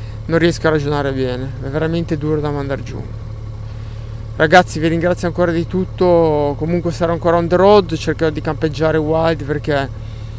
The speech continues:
negli alberghi comunque il budget scende su, giù troppo velocemente. E poi non mi piace a me viaggiare in moto, andare in albergo, perché è troppo easy.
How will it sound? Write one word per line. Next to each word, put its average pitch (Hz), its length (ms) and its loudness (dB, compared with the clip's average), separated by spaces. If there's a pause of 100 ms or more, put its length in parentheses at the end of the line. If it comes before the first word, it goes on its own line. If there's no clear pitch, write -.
(360)
negli 143 140 -2
alberghi 156 400 2
comunque 151 520 0
il 143 120 0
budget 147 320 2
scende 147 340 -6
su, - 180 -10
giù 151 280 -4
troppo 147 280 -4
velocemente. 156 1000 -4 (500)
E 135 280 -2
poi 156 120 4
non 165 140 2
mi 156 120 0
piace 151 340 2
a - 20 -2
me 127 720 -2
viaggiare 139 340 -2
in 139 80 -2
moto, 135 240 -4
andare 131 220 -4
in 131 80 -6
albergo, 123 500 -4
perché 123 800 -4
è 120 60 -4
troppo 139 300 -4
easy. 120 380 -4